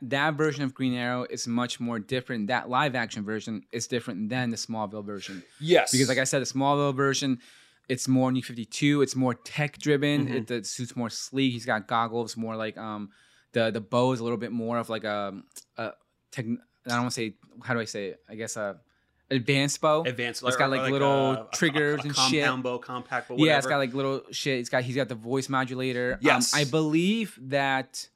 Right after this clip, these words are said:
Speaker 1: Stephen Amell's Arrow eventually gets the voice modulator. I'm not
Speaker 2: Okay.
Speaker 1: a hundred percent sure, but I'm pretty sure he does. But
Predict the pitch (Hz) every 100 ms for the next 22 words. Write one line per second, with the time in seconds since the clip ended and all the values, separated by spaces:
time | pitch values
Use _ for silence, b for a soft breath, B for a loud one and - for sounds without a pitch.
0 | _ _ _ _ _ - 151 143 143 139
1 | 151 - 135 123 110 117 139 196 156 120
2 | 113 - 104 107 - 107 101 104 104 104
3 | 101 120 139 127 135 104 120 - 110 110
4 | 104 - - 143 135 135 120 117 110 127